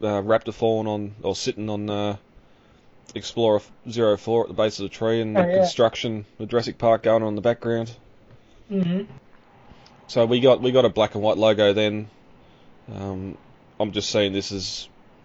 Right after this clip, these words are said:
Speaker 1: what we're getting now. We do have, there is colour in it with the, uh, embers floating around on
Speaker 2: Yep.
Speaker 1: the screen, which is a bit of a three D effect.
Speaker 2: Mm-hmm.
Speaker 1: Um,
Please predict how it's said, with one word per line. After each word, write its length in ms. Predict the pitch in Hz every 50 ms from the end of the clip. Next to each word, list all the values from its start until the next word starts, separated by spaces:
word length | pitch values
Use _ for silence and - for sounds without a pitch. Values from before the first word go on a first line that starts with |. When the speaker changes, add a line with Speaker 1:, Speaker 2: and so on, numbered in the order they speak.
| 117 117
Speaker 1:
what 140 | 120 113 -
we're 100 | 98 104
getting 260 | 98 110 - 87 101
now. 180 | 107 107 107 110
We 100 | 110 110
do 180 | 95 113 107 104
have, 240 | 98 101 101 92 85
there 140 | 113 110 107
is 100 | 101 -
colour 380 | - - 113 104 104 104 101
in 60 | 101 104
it 100 | - -
with 160 | 95 - -
the, 180 | 104 104 104 101
uh, 160 | 101 101 101 -
embers 500 | - 113 117 110 120 120 120 113 - - - - - - - - - - - - - - _ - - - - - - - - _ _ - - - -
floating 380 | - - - 120 107 - 92
around 240 | 107 104 107 107 101
on 80 | 104 95
Speaker 2:
Yep. 80 | 85 -
Speaker 1:
the 40 |
screen, 360 | - - - 110 107 110 110 110
which 200 | 104 - - 107
is 200 | 104 98 101 -
a 20 |
bit 140 | - 110 107
of 60 | 104
a 100 | 107 101
three 240 | - - - 110 104
D 140 | 101 104 104
effect. 480 | 104 - - 113 104 101 - - - - - - - - _ _ - - - - - - _ _ - - - -
Speaker 2:
Mm-hmm. 400 | 185 180 170 165 185 226 - - - - - - - - - - - - - - - - - 113
Speaker 1:
Um, 420 | 113 110 107 107 95 98 101 104